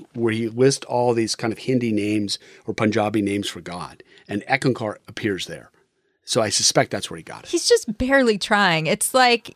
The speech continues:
Speaker 2: you know, saying, "Well, someone I don't wanna mention, but we'll call him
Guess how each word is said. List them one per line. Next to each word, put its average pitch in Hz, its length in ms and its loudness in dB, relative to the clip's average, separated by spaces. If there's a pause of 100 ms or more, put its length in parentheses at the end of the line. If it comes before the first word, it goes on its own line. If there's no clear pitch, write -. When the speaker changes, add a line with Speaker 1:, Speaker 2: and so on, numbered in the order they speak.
Speaker 2:
you 220 60 0
know, 208 120 2
saying, 202 360 0
"Well, 277 320 0
someone 349 340 0
I 359 120 4
don't 254 120 2
wanna 233 140 0
mention, 190 560 0
but 170 140 0
we'll - 80 0
call 190 240 2
him 165 240 -4